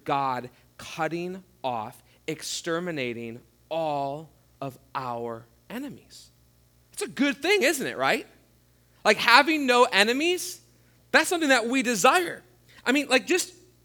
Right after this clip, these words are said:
just think about what it will be like in that day when there is no more evil or we have no more enemies. I mean, there'll be no more fear.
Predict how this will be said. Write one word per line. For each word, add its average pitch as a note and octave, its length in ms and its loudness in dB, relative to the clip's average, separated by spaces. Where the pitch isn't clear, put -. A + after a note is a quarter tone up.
just C4+ 300 -4
think F4 220 -2
about C#3+ 480 -2
what A#3+ 260 6
it C4+ 120 -2
will B3+ 160 0
be B3+ 180 0
like G#3+ 320 2
in F#3+ 200 -2
that F#3+ 360 0
day D#3 420 4
when D#3+ 220 -4
there A3 180 2
is D#3+ 280 -4
no F#3+ 340 2
more A3 420 0
evil G3 300 -2
or E3 180 0
we G3+ 120 2
have F3+ 160 2
no G3+ 420 0
more G3 460 -2
enemies. - 640 -6
I F#3 60 -10
mean, G#3 80 -4
there'll C4 140 0
be D4 160 0
no B3+ 320 0
more D4+ 260 -2
fear. G#3 480 -6